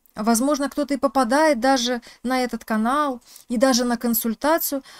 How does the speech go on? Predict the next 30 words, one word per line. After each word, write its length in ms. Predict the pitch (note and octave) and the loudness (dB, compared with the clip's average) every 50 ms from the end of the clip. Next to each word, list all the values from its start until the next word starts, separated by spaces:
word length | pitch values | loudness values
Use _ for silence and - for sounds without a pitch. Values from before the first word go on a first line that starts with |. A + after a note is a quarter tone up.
| - - - | -18 -10 -6
но 180 | A#3+ C4+ C#4+ | -2 -2 0
все 260 | C4+ - - F4 F#4+ | 0 0 0 0 0
проходит, 540 | F#4 - D4+ C4+ A#3+ - C#4+ D#4 C4+ D4 - | 0 0 0 0 0 0 -2 -2 -2 -4 -6
как 140 | - A#3+ G#3+ | -6 -6 -6
говорят 400 | G#3+ A#3 A3 A#3 A#3+ B3+ B3 - | -4 -4 -2 -2 -2 -4 -4 -4
в 40 | A3 | -4
Одессе, 380 | G#3 G3+ A#3+ D4 C#4+ - C4+ | -4 -2 -2 -2 -2 -2 -4
мимо 280 | A#3+ B3 C4 C4 B3+ A#3+ | -2 -2 -2 -2 -2 -2
кассы. 500 | - - G3+ F#3 F3+ - - - - A3 A3 - _ _ _ _ _ _ _ _ _ - - _ _ _ - - - - - - - | -2 -2 -2 0 0 -2 -4 -4 -6 -10 -14 -18 _ _ _ _ _ _ _ _ _ -20 -20 _ _ _ -20 -20 -20 -20 -18 -10 -4
А 240 | - B3+ C#4+ - - - | 0 0 0 0 0 0
осы, 640 | C4+ C#4 C4+ A#3 A3 G#3+ - - - C#4 D4+ E4 E4+ _ - | 2 2 4 4 4 4 4 2 2 0 -4 -8 -10 _ -8
э, 120 | - C#4+ | -6 -6
в 80 | C#4 - | -6 -4
таком 320 | - D4+ - D#4 D#4 D4+ | -6 -6 -4 -4 -4 -4
случае, 560 | C#4 - - D4 D4+ C#4+ - - - C#4 C#4 - - - - - - - - - - - - _ _ _ _ _ _ _ _ - | -4 -6 -4 -4 -6 -6 -6 -8 -12 -12 -12 -14 -18 -20 -20 -20 -20 -20 -20 -20 -20 -20 -20 _ _ _ _ _ _ _ _ -16
э, 60 | C4 C4 B3+ A#3 G#3+ | -12 -10 -10 -8 -8
что-то 360 | - - - D#4 C#4+ D4 C#4+ | -6 -4 -2 0 2 2 2
жалит, 500 | B3+ B3+ D#4+ D#4 C4 G#3+ F#3 F#3 - - | 2 2 2 2 2 2 0 -2 -8 -10
э, 200 | A#3+ C4 B3+ B3+ | -8 -6 -4 -4
внутри. 520 | A3+ G#3+ B3 B3 A#3+ A#3+ - G#3+ G3+ G3 F#3+ A3 C#4 B3+ A#3 | -2 -2 -2 -4 -4 -2 -2 -4 -4 -4 -6 -6 -6 -6 -4
Что? 460 | - - - - D#4+ F4 D#4 A#3+ G3 - _ | -2 -4 -2 0 2 2 2 2 0 -4 _
Э, 160 | - - B3+ A#3+ | -6 -6 -4 -2
как 180 | C4 B3 - - | -2 -4 -4 0
правило, 420 | C4 C#4 D#4 E4 E4+ D#4+ D4+ C#4+ | 2 2 2 2 2 2 0 0
зависть. 580 | A3+ A3 A#3 G#3+ G#3 G3 G3 - - - - _ _ _ - - - - - - - - | 2 2 2 2 2 0 -2 -6 -8 -8 -10 _ _ _ -20 -20 -20 -20 -20 -16 -10 -6
Э, 140 | B3 B3 | -2 -2
жалят 480 | A3+ G3+ C#4+ D#4 E4 E4+ E4 D#4+ - - - | 0 2 4 4 4 4 2 0 -2 -4 -2
осы, 580 | C#4 D#4 E4+ F4 - - - E4+ E4+ E4+ D#4 - - | 0 2 2 2 2 0 0 -2 -2 -6 -6 -10 -8
э, 120 | - C4 C4 | -6 -4 -2
значит, 580 | A#3 A#3 C#4+ D4 D4+ D4 - D4 - - - | -2 0 0 0 0 -2 -2 -6 -8 -10 -16